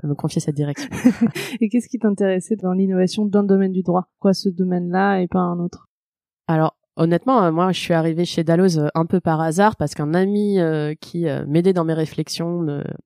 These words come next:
Speaker 1: réorientation avait, lui, euh, une carrière chez, euh, Lefebvre Sarru. Elle m'avait dit, « Mais au fait, est-ce que ça t'intéresse ? » Donc, c'est venu comme ça.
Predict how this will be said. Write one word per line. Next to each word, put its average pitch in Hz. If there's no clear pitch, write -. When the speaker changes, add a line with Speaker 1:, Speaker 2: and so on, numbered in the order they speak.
Speaker 1:
réorientation 151
avait, 190
lui, 185
euh, 160
une 156
carrière 156
chez, 175
euh, 160
Lefebvre 151
Sarru. 160
Elle 202
m'avait 151
dit, « 190
Mais 160
au 151
fait, -
est-ce 175
que -
ça 156
t'intéresse ? » 156
Donc, 156
c'est -
venu 190
comme 175
ça. 208